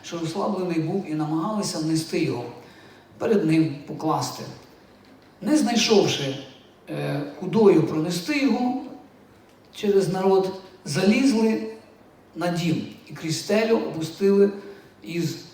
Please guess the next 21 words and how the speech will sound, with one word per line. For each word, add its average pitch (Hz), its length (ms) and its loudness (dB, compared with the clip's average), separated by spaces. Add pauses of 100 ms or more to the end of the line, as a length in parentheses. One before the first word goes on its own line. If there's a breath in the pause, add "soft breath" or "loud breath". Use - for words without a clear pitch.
(100)
ложем 196 500 2
його 147 560 0 (280 loud breath)
на 156 60 -8
середину 190 640 -2 (140)
перед 135 460 -6
Ісусом. 131 520 -14 (360 loud breath)
І, 143 40 -16
побачивши - 500 -2
їхню 185 340 4
віру, 170 520 0 (180)
сказав 175 520 0
він 202 140 6
йому: 170 500 0 (120)
"Чоловіче, 151 680 -2 (440)
прощаються 202 840 -2
тобі 170 440 -4
гріхи 156 380 -2
твої". 180 640 -2 (540)
А - 60 -14 (140)
книжники 160 600 -4
та 143 60 -12